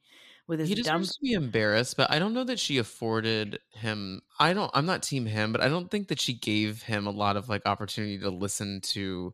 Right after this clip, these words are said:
Speaker 2: her feeling. Like, when they talk, they talk diff-, completely different languages at each other. So, like,
Speaker 1: Totally.
Speaker 2: no, so there's no, but she is also not willing to listen to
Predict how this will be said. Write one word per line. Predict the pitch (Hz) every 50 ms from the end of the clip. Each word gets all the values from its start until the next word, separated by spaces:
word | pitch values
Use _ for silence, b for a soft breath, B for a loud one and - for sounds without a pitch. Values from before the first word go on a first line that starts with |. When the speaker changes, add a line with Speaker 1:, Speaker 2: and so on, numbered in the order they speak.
| _ _
Speaker 2:
her | - 117
feeling. | 107 - 131 131 123 - 117 139
Like, | 139 131 127
when | 131 143 156 156
they | 185 202
talk, | - - - 104 104 120 - - -
they | - 131 123
talk | - 131 131 135 135 - - - -
diff-, | - 123 - -
completely | - - 151 - - - - 165 - - 180 175
different | 131 - 117 104 - 120 104 -
languages | 101 98 98 104 107 101 113 107 104
at | - 104 101 98
each | 98 95 -
other. | 107 85 73 82 - - - B B B B - 185
So, | 170 160 160
like, | 160 143
Speaker 1:
Totally. | 135 -
Speaker 2:
no, | 147 151 151 - - _ _ _ _ -
so | - - 160
there's | 151 160 156 143 147
no, | 139 135 139 143 143 139 - - _ _ - -
but | 147 139
she | - - - 165 175 185
is | 185 165 -
also | - 101 113 113 120
not | 113 113 110 101 107
willing | 110 107 104 104 101
to | - - 110
listen | 107 110 107 104 - - - 110 104 101 95
to | - - - 110 104 95 92 80 62